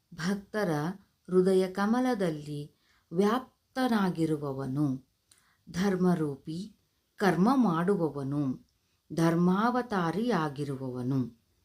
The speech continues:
ಇದಿಷ್ಟು ಹನ್ನೆರಡನೇ ಶ್ಲೋಕದ ವಿವರಣೆ. ಮತ್ತೆ ಮುಂದಿನ ಶ್ಲೋಕ ವಿವರಣೆಯೊಂದಿಗೆ ಭೇಟಿಯಾಗೋಣ. ಧನ್ಯವಾದಗಳು.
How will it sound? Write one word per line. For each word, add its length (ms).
ಇದಿಷ್ಟು 640
ಹನ್ನೆರಡನೇ 560
ಶ್ಲೋಕದ 480
ವಿವರಣೆ. 720
ಮತ್ತೆ 300
ಮುಂದಿನ 440
ಶ್ಲೋಕ 420
ವಿವರಣೆಯೊಂದಿಗೆ 1040
ಭೇಟಿಯಾಗೋಣ. 580
ಧನ್ಯವಾದಗಳು. 920